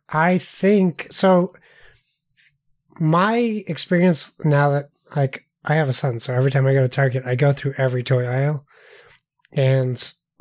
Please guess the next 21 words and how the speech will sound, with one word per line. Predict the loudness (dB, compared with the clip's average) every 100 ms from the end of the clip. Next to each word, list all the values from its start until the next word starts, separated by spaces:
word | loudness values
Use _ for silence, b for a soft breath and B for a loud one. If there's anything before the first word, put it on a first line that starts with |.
| -2
you | 0
know, | 0 -2 -4
I'm | 0 0
still | 0 0 2
nostalgia | 0 0 0 0 -2
driven, | -6 -6 -6
so | -6 -2
there's | 2 2
certain | 2 0 0
things | -2 -2
that | -6
stick | -4 -2 0
out | 0 2
to | 2
me. | 2 0 B B B B B B B B -4
Um, | 0 2
but | 2
when | 2
I | 2
see, | 0 -2 -2
like, | -2 0 -2 -4 -12 -20